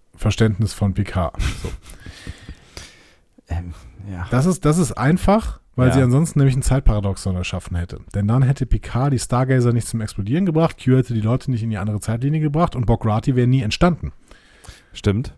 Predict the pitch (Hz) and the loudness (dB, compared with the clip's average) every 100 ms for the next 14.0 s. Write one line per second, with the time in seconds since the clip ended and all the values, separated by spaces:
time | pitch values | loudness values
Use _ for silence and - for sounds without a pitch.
0 | _ 80 73 101 110 135 143 120 135 147 | _ -6 -4 -2 0 0 0 0 2 2
1 | 151 - - 117 123 127 123 127 - - | 2 -4 -8 -2 0 0 -2 -4 -8 -16
2 | 127 - 117 - 160 196 131 107 113 101 | -16 -6 -4 0 2 2 0 -4 -6 -2
3 | 110 110 104 117 151 123 135 131 123 139 | 0 2 0 2 4 4 4 2 0 0
4 | 135 110 110 127 135 120 123 - 139 - | 0 0 0 2 2 0 -4 2 0 2
5 | 104 - 98 92 92 98 160 - _ _ | -2 0 -2 -2 -2 -2 -4 -6 _ _
6 | _ _ _ - _ _ _ _ _ _ | _ _ _ -20 _ _ _ _ _ _
7 | _ _ _ _ _ _ 78 113 123 233 | _ _ _ _ _ _ -6 2 2 2
8 | - - 143 98 - - - - - 98 | -2 -4 -2 -2 -6 -12 -18 -18 -10 2
9 | 117 139 214 - 131 147 269 139 135 113 | 4 4 2 -2 2 4 4 4 4 4
10 | 117 190 117 135 - 120 170 - - - | 2 2 2 2 0 -2 -2 -4 -12 -2
11 | 110 190 - - _ _ _ _ _ - | -2 -2 -12 -20 _ _ _ _ _ -20
12 | - - - - - _ _ _ _ _ | -20 -20 -20 -20 -20 _ _ _ _ _
13 | _ - 135 127 165 196 143 151 233 | _ 0 2 4 2 2 4 4 2